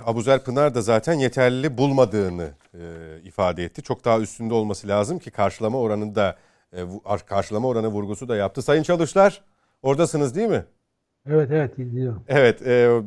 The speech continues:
Speaker 1: biraz ortaya karışık bir ekonomi, hani hangi soruyla size dönsem diye düşündüm ama, e, hem enflasyon hem ihracat rakamı hem de zamlarla ilgili ana başlıkları vermiş olayım,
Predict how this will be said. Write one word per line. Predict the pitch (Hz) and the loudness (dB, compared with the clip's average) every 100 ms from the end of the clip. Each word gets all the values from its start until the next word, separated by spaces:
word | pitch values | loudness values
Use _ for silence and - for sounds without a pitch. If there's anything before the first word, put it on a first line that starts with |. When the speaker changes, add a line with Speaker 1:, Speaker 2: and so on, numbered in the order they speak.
| 104 | -6
Speaker 1:
biraz | 107 107 143 170 165 | -20 2 8 8 10
ortaya | 156 151 175 175 | 6 6 4 6
karışık | 175 165 185 | 4 4 2
bir | 185 | 2
ekonomi, | 160 170 170 170 | 4 4 6 6
hani | 156 156 | 6 6
hangi | 131 147 165 | 6 6 4
soruyla | 147 156 160 160 | 4 4 6 4
size | 131 135 143 | 4 4 4
dönsem | 147 139 151 143 | 4 4 2 2
diye | 139 135 - - _ | 4 4 2 -12 _
düşündüm | 123 - 147 202 | -4 -2 2 6
ama, | 208 143 92 - _ _ 139 | 6 6 4 -4 _ _ 0
e, | 127 123 | 2 4
hem | 190 202 | 4 4
enflasyon | 175 156 165 143 160 139 | 2 4 4 4 2 2
hem | 156 175 | 2 2
ihracat | 160 160 156 175 - | 6 6 6 2 2
rakamı | 143 151 180 185 | 0 0 2 4
hem | 180 175 | 4 4
de | 190 185 | 2 2
zamlarla | 143 117 147 170 202 165 | 2 4 6 6 6 6
ilgili | 135 131 107 120 117 - _ _ | 2 -2 -2 0 0 0 _ _
ana | 139 160 190 | 2 6 8
başlıkları | 160 - 143 156 160 | 6 4 -2 0 4
vermiş | 147 156 151 156 | 4 4 0 -2
olayım, | 147 185 | 0 -2